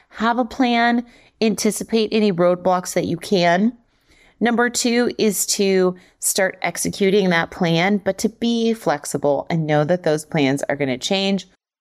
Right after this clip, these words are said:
Just hold them loosely in your hand. Number three is to make sure you have added margin into those plans and snacks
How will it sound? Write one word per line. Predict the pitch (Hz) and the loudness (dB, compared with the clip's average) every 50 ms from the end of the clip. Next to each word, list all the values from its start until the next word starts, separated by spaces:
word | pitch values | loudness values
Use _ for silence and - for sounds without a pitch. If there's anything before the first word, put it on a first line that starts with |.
| _ _ _ - | _ _ _ -4
Just | - 190 180 | -4 -4 -4
hold | - - 190 185 185 | -4 -2 -2 -2 0
them | 185 185 175 156 | 0 0 -2 -2
loosely | 143 147 156 156 160 - - - 139 139 143 - - _ | -2 -2 -4 -4 -4 -4 -4 -4 -4 -4 -6 -12 -14 _
in | - 156 143 139 | -6 -4 -2 -2
your | 143 139 143 | -2 -4 -6
hand. | 139 - - 165 151 143 131 131 127 131 - - _ - - - - - _ _ | -6 -4 0 0 2 2 2 0 -2 -6 -10 -14 _ -20 -20 -20 -20 -20 _ _
Number | 190 208 220 208 190 202 208 | 0 0 0 2 0 0 0
three | 202 - - 190 196 190 190 190 - - - | 0 -2 0 0 0 0 -2 -6 -10 -4 -2
is | 175 175 160 156 - - | 0 0 0 -2 -4 -4
to | - - 190 185 | -2 0 0 2
make | 175 175 170 165 | 2 0 -2 -2
sure | - - 180 170 | -2 -2 0 0
you | 175 180 170 170 170 | 2 2 2 2 2
have | 170 160 143 139 - - _ _ | 4 2 2 0 -2 -10 _ _
added | - 143 143 147 151 151 143 131 | -6 -4 -2 -2 0 0 0 0
margin | 143 147 147 147 151 165 180 190 190 185 208 202 196 202 208 214 208 - _ _ _ _ _ _ - | 0 0 0 2 2 2 2 0 0 0 0 0 2 2 0 0 -2 -4 _ _ _ _ _ _ -4
into | 208 220 233 233 - 269 | -2 -2 0 0 0 0
those | 220 233 233 240 233 | 0 0 0 -2 -2
plans | - - 247 220 220 233 254 277 285 302 - | -2 -2 0 0 2 2 2 2 2 0 0
and | - - 185 180 180 | -2 0 0 0 0
snacks | - - 311 285 233 277 311 - - - - - | 0 0 0 0 0 -2 -4 -4 -6 -6 -6 -8